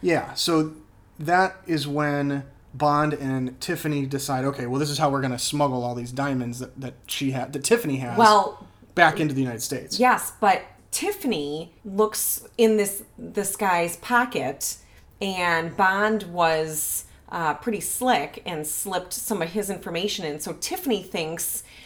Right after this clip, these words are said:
Speaker 2: that James Bond actually killed James Bond.
Speaker 1: She's kind of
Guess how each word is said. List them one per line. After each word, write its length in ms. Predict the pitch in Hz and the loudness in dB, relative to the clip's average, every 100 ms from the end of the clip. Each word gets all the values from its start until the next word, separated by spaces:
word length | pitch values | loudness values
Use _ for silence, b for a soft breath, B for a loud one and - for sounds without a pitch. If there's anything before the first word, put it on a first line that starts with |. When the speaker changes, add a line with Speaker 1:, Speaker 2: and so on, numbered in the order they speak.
| B | B
Speaker 2:
that 560 | - 170 175 160 156 - - - | -10 -4 0 2 2 0 -12 -20
James 400 | 170 202 196 190 | -4 -2 0 -4
Bond 540 | 160 180 165 156 156 156 - | 0 2 2 -2 -6 -8 -2
actually 400 | 190 - 196 165 | -2 -2 -6 -8
killed 600 | - - 285 208 160 160 - | -8 -6 2 4 4 -2 -6
James 320 | - 151 147 | -4 -4 0
Bond. 460 | 196 156 113 104 - - | 2 2 0 -12 -18 -18
Speaker 1:
She's 340 | - - 247 262 | -8 0 2 0
kind 260 | - 208 170 | 0 0 2
of 200 | 139 | 0